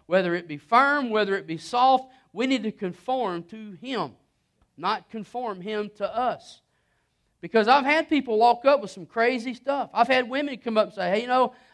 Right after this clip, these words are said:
I love this guy. He's full of the devil and hates God, won't come to church,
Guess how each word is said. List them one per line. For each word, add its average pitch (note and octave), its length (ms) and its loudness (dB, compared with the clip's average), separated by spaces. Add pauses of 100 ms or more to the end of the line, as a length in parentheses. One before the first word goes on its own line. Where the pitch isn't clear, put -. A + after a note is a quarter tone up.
I A#3 80 6
love A#3 280 4
this F#3+ 180 -4
guy. G3+ 400 -2 (280)
He's C4 200 -2
full A#3 220 4
of F#3 60 -6
the F3 80 -8
devil G#3 360 4
and F#3+ 100 -8
hates G3 220 -4
God, G3+ 360 4
won't E3+ 200 -12
come F3+ 180 -6
to C#3+ 60 -14
church, A#3 440 -4